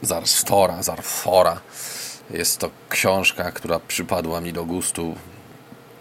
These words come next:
ze względu na dwie rzeczy. Po pierwsze, napisana jest w trzeciej osobie, coś, za czym zaczynałem już trochę tęsknić, bo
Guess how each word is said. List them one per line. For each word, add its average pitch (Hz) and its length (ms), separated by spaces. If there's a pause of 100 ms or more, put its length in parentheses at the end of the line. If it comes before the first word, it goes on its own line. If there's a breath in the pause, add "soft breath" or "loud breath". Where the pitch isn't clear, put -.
(640)
ze 98 100
względu 92 400
na 85 180
dwie 85 360
rzeczy. 80 360
Po - 160
pierwsze, 113 360
napisana 98 500
jest 90 200
w - 40
trzeciej 90 420
osobie, 82 360
coś, - 220
za - 120
czym 127 200
zaczynałem 104 540
już 101 160
trochę - 280
tęsknić, 101 600
bo 85 160